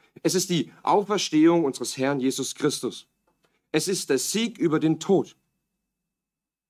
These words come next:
Es ist kein Moment, der nur für dich alles verändert, wie zum Beispiel deine Hochzeit,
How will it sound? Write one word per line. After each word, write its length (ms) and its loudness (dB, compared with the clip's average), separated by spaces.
Es 100 0
ist 120 0
kein 240 2
Moment, 460 2
der 140 4
nur 220 6
für 220 2
dich 460 -2
alles 280 0
verändert, 540 -2
wie 120 -2
zum 160 -2
Beispiel 360 0
deine 280 0
Hochzeit, 520 -2